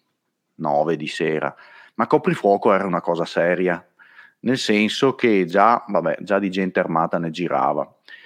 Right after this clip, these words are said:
Però, eh, siamo stati fuori perché abbiamo deciso di mangiare fuori, credo, ah sì, era il mio compleanno tra l'altro.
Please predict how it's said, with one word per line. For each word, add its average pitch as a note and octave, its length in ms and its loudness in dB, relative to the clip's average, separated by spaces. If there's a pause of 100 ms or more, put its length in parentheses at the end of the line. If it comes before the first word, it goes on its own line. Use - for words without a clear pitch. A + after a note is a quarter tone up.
(360)
Però, B2 500 2
eh, F2+ 400 2
siamo G2+ 380 0
stati F2+ 1300 0
fuori G#2+ 680 2
perché D#2+ 220 -6
abbiamo E2 300 -4
deciso E2+ 360 -6
di E2 120 -8
mangiare E2+ 340 -4
fuori, F2+ 480 -2
credo, B2 240 -4
ah E3 140 -4
sì, - 160 -8
era E2 140 -2
il F#2 60 -4
mio F#2 120 -4
compleanno D#2+ 640 -2
tra D2 140 -6
l'altro. B1+ 360 -6